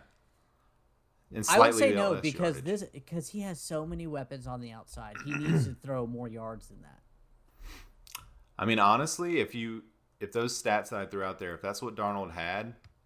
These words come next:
Speaker 2: Mm-hmm.
Speaker 1: then that could have been the difference between, like, three or four wins this year for the Panthers.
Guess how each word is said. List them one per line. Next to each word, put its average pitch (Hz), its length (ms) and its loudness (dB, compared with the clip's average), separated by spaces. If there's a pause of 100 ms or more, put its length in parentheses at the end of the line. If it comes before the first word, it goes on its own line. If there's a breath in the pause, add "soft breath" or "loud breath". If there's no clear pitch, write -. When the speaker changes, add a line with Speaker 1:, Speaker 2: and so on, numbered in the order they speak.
Speaker 2:
Mm-hmm. 139 160 -6 (560)
Speaker 1:
then 101 140 2
that 107 220 2
could 127 140 0
have 107 120 -4
been 104 140 -4
the 92 80 -6
difference 87 440 -8
between, 87 400 -12
like, 80 240 -6
three 87 160 -6
or 85 80 -4
four 85 240 -6
wins 110 320 -8
this - 160 -12
year - 140 -16
for - 60 -20
the - 80 -20
Panthers. - 380 -20